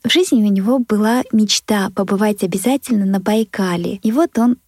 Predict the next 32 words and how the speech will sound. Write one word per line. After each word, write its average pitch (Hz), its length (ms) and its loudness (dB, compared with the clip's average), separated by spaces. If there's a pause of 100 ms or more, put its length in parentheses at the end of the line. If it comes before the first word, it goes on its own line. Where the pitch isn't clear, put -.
все-таки 208 520 -4
решил 277 420 0
ее 214 320 0
исполнить, 190 760 -4
приехал 185 600 -4
к - 120 -20
нам 254 320 2 (140)
и 208 420 0 (220)
удивлял 226 580 0
просто 208 540 -2
всех 220 540 -2 (140)
своим, 208 500 0
вот 202 240 -4
как 214 300 -2
он 202 180 0
купался, 196 680 -2
плавал. 196 680 0
Мы 214 380 2 (160)
на 214 160 2
лодке 247 560 0
моторной 208 760 -2
уехали, 202 680 -2
ну, 214 220 0
если 220 360 0
не 220 120 4
на 208 120 2
середину, 233 600 2
то - 100 -6
достаточно 202 800 0
далеко 208 400 0
от 196 160 0
берега, 240 720 0